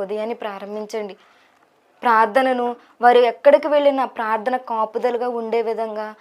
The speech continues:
వారికి ప్రార్థన అలవాటు చేయండి. మొదటిగా మీరు చేస్తే నెక్స్ట్ వాళ్ళకి అలవాటు అవుతుంది. నేను కూడా ఉదయం లేచిన వెంటనే మొదటిగా నా ఇద్దరు బిడ్డలు, చిన్న బిడ్డలు, ఇద్దరు బిడ్డల్ని ఇలా భుజాల మీద ఎత్తుకుని ప్రార్థన చేసిన తర్వాతే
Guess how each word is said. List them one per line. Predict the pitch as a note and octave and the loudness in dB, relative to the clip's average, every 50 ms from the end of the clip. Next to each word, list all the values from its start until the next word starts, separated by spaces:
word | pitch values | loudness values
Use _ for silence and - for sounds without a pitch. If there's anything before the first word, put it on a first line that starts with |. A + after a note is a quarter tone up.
| _ _ _ _ - | _ _ _ _ -2
వారికి | A3 G#3+ G#3+ - - - | -2 -2 -2 -6 -12 -12
ప్రార్థన | A#3 G#3+ G#3 G3+ F#3+ G3+ A#3 A#3 A3 | -8 -8 -6 -6 -6 -6 -6 -6 -6
అలవాటు | A3 G#3+ A3+ A#3 A3+ A3 - | -6 -6 -6 -6 -6 -8 -8
చేయండి. | B3 A#3+ A3+ A3 G#3+ G3 F#3+ - _ _ _ _ _ A#3 A3 | -8 -6 -6 -8 -10 -12 -14 -18 _ _ _ _ _ -4 -4
మొదటిగా | G#3+ A#3 A3+ A#3 B3 B3 A#3 A#3 | -4 -4 -4 -6 -6 -4 -4 -4
మీరు | A#3 A#3 A3+ - | -4 -6 -6 -4
చేస్తే | A3+ G#3+ G#3+ G#3+ G#3+ - A3+ A3+ G#3 - - - G#3+ G#3+ | -4 -2 -2 -4 -4 -6 -8 -8 -8 -10 -12 -10 -8 -8
నెక్స్ట్ | G3+ G#3 - - A3 A3+ | -8 -8 -10 -10 -8 -8
వాళ్ళకి | A3+ A3 A3+ G#3+ | -8 -8 -8 -8
అలవాటు | G3+ G3+ G3+ G3+ G#3 G#3+ | -6 -6 -6 -4 -6 -6
అవుతుంది. | G#3+ G#3 G#3+ G#3 G#3 G3 F#3+ _ _ _ _ _ _ _ _ _ _ _ _ _ _ _ _ _ _ _ _ - A#3+ | -8 -8 -10 -12 -12 -14 -14 _ _ _ _ _ _ _ _ _ _ _ _ _ _ _ _ _ _ _ _ -6 -2
నేను | B3 B3 B3+ C4+ C#4+ | 0 0 0 2 2
కూడా | D4 C#4 C4 B3 | 2 2 2 2
ఉదయం | A#3 G#3+ B3 B3 B3 A#3+ | 0 -2 -2 -4 -2 -2
లేచిన | A#3+ A#3 A3+ A#3 A3+ B3 B3 A#3+ | -2 -2 -2 -4 -6 -6 -4 -4
వెంటనే | A#3 A3+ A#3 A#3+ G#3+ A#3 A#3 A3 G#3+ | -4 -4 -6 -6 -4 -4 -6 -4 -6
మొదటిగా | G#3+ G3 A#3+ A#3 C4 A#3 A#3+ A#3 A3+ A3+ A3+ _ _ _ - | -6 -6 -6 -6 -6 -6 -6 -6 -6 -8 -12 _ _ _ -8
నా | A3+ A3 G#3+ | -6 -6 -4
ఇద్దరు | F#3 A3 A3 G#3+ A#3 | -2 -4 -2 0 0
బిడ్డలు, | A#3 A3 A#3+ C4 C4 - | 0 0 -2 -4 -4 -6
చిన్న | C4 A3 G#3+ G#3+ A3 | -6 -6 -4 -2 -2
బిడ్డలు, | A3+ G#3 A3 G#3 G3 G3 - _ _ _ _ _ _ - A#3 | -2 -2 -4 -6 -8 -10 -14 _ _ _ _ _ _ -8 -6
ఇద్దరు | G3 F#3+ A#3+ A#3+ G#3+ | -2 0 0 0 2
బిడ్డల్ని | A#3+ A#3 - B3 B3 B3 A#3+ | 0 0 0 0 -2 -2 -4
ఇలా | A#3+ A3 F3+ | -4 -4 -4
భుజాల | G#3+ F#3 G#3 A3 A3 A3+ A#3 | -4 -4 -2 -4 -4 -4 -4
మీద | A3+ A3 A3+ | -6 -6 -8
ఎత్తుకుని | A3 - G#3+ A#3+ B3 A3+ A3 - A#3+ | -8 -8 -8 -6 -6 -6 -6 -6 -4
ప్రార్థన | A3 G3+ G3 F3+ F#3+ A#3 B3 A#3+ - A#3+ | -4 -4 -4 -4 -6 -6 -8 -6 -6 -4
చేసిన | A3 G#3+ G#3+ A#3+ A#3+ A#3 - A3 | -4 -4 -4 -6 -10 -6 -4 -4
తర్వాతే | G#3 G3+ G3+ G#3+ A3 A3 | -2 -2 -2 -2 -4 -4